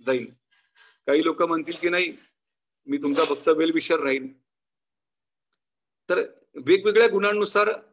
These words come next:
वेगवेगळे माणसांचे स्तर आहेत आणि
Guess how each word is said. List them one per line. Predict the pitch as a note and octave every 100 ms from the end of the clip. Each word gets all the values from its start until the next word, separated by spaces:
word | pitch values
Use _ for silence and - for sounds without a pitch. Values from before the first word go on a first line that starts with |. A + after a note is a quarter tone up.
| - B2
वेगवेगळे | E3+ E3 F3+ F#3+ G3
माणसांचे | E3 D3+ D#3+ E3+ F#3+ G3
स्तर | - A3+ A3
आहेत | D3 G#2+ - _ _ _ _ _ _ _ _ -
आणि | A#2+ C#3+ D#3